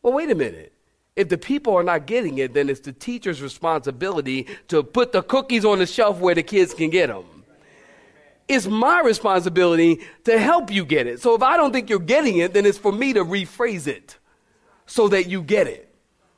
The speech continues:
So you can be simple. And if you want to be like Jesus,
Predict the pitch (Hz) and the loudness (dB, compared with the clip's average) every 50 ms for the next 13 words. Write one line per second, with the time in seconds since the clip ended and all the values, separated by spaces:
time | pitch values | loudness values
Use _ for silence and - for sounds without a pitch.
0 | _ _ _ _ _ _ _ _ _ _ _ _ _ _ _ _ _ _ - - | _ _ _ _ _ _ _ _ _ _ _ _ _ _ _ _ _ _ -4 0
1 | 233 233 220 220 - 220 208 196 196 185 160 - - - - - 233 214 202 - | 0 2 2 0 0 0 0 -2 -2 -4 -6 -8 -12 -8 -2 0 0 0 0 -2
2 | - 147 135 117 98 78 - - - _ - - 170 170 151 156 160 180 202 208 | -2 -2 -2 -2 -4 -8 -14 -20 -20 _ -4 -2 -2 -2 -2 -2 0 0 2 2
3 | 208 - 208 202 185 175 156 139 - - 190 196 190 151 127 135 127 120 - | 0 0 0 2 2 2 0 0 -4 -10 -10 -10 -8 -6 -4 -4 -4 -6 -8